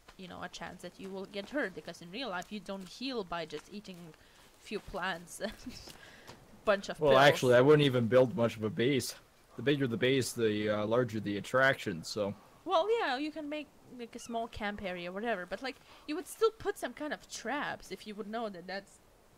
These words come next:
Speaker 1: big of a danger.
Speaker 2: Most useless frickin' trap on the planet.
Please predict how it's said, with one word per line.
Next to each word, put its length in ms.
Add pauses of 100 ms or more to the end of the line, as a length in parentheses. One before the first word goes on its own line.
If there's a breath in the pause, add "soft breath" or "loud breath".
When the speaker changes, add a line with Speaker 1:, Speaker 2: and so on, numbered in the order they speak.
Speaker 1:
big 180
of 100
a 60
danger. 480 (3750)
Speaker 2:
Most 280
useless 640
frickin' 420
trap 380
on 60
the 60
planet. 400